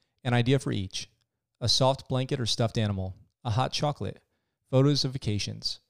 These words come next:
comforting music, lavender or eucalyptus oil, a small swing or rocking chair, a weighted blanket, a journal, an inspirational book, or a mandala coloring book is wonderful.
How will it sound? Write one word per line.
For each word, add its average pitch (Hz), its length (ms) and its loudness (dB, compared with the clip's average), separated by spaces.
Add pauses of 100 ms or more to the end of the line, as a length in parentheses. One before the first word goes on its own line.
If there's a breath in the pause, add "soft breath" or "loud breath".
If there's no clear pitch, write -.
(240)
comforting 143 400 -2
music, 123 400 -4 (440)
lavender 151 520 0
or - 140 -2
eucalyptus 131 640 -2
oil, 113 320 -6 (580)
a 117 80 -10
small 131 340 -2
swing 127 440 -4
or 127 100 -6
rocking 135 320 -4
chair, 101 320 -12 (380)
a 120 80 0
weighted 120 440 -2
blanket, 104 440 -8 (360)
a 135 120 -4
journal, 123 400 -4 (380)
an 123 140 -8
inspirational 143 640 -2
book, 98 400 -10 (540)
or 175 240 4
a 175 40 0
mandala 139 460 0
coloring 139 340 -2
book 98 200 -6
is 104 100 -8
wonderful. 127 460 -10